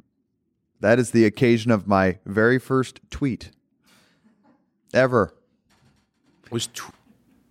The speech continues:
Speaker 2: tw-, Twitter was alive then?
Speaker 1: Uh, it was, it was newborn.
Speaker 2: Okay.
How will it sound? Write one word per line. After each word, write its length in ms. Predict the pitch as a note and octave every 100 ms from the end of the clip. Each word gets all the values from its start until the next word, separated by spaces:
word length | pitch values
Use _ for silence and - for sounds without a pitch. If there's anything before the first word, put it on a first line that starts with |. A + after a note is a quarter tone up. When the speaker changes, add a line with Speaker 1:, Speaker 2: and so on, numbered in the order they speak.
| _
Speaker 2:
tw-, 240 | - -
Twitter 320 | - - C#3+
was 160 | D#3 A2+
alive 340 | G#2+ G#2+ B2+
then? 260 | C#3+ F3+ F#3+ -
Speaker 1:
Uh, 160 | - F#2+
it 80 | F2+
was, 260 | F#2+ - - _ _ _ - -
it 140 | F#2+
was 200 | F2 - -
newborn. 600 | G#2+ A2+ G2 E2+ E2 D#2+ - _ _ _ -
Speaker 2:
Okay. 260 | C3+ G#2